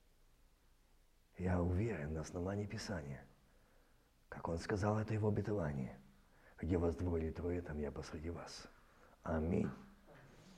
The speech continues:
Это слово живо и действенно. Так написано. Аллилуйя. Он здесь. Но он говорит: Я не хочу быть только здесь. Я хочу быть там, в каждом сердце.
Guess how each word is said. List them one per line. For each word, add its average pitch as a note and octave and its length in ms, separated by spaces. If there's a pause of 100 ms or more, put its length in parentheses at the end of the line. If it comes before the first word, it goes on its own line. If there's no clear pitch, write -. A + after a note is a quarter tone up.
(340)
Это G#2+ 180
слово A#2+ 340
живо C#3+ 320
и E3+ 80
действенно. G#2+ 640 (560)
Так - 200
написано. D2+ 720
Аллилуйя. E2 500 (1200)
Он D2 220
здесь. E2 480 (840)
Но F#2+ 100
он F#2+ 60
говорит: C3 200
Я C3 60
не C3+ 100
хочу B2 280
быть G2+ 180
только G2 300
здесь. A2+ 460 (760)
Я E2 100
хочу E2 320
быть D2+ 200
там, E2 240 (720)
в - 220
каждом G2+ 380
сердце. - 460